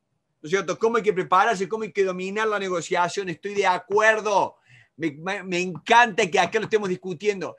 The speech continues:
Si ustedes hablan mucho de precio, es porque ustedes no saben negociar. Se aprende.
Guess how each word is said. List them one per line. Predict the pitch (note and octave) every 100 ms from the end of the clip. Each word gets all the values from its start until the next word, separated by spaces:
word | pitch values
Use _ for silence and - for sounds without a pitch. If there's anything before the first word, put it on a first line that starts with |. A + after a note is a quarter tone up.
| - _ -
Si | - F#3+
ustedes | F3 A3+ C4 A3
hablan | A#3 A3+ G3+
mucho | A3+ A3 G3+
de | E3+
precio, | - A#3+ A#3 - D3+ D3+ _ _ _
es | - D#3
porque | F3+ E3
ustedes | A3+ G3
no | G#3
saben | F#3 A3 A3 G3+
negociar. | F#3+ E3+ E3+ E3 A3 A3+ G#3 - - _ _ _ _ _ _ _ _ _ _ _ _ _ _ _ _
Se | - F#3
aprende. | F3 G3+ A3+ A#3+ F#3+ C3+ A2